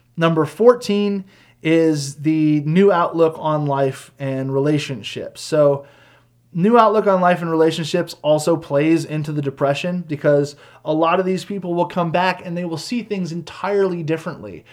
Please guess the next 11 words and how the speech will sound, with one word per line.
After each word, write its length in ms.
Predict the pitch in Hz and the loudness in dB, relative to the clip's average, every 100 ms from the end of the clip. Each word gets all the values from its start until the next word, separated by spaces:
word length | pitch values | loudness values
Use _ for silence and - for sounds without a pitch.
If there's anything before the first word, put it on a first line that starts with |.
| - _ | -20 _
They 160 | 160 160 | 0 0
will 220 | 156 156 | 2 0
know 520 | 160 175 196 185 143 | 2 8 8 8 4
that 220 | 127 123 139 | 0 -6 -6
love 480 | 156 175 185 170 | 2 4 4 4
is 120 | 160 139 | 0 0
what 140 | 143 | -2
really 240 | 151 139 | -2 -4
matters, 460 | 139 135 139 101 120 | -6 -4 -4 -6 -8
that 120 | - | -10
compassion 800 | - 143 - 170 180 - 170 156 | -8 -4 2 2 2 -4 -8 -8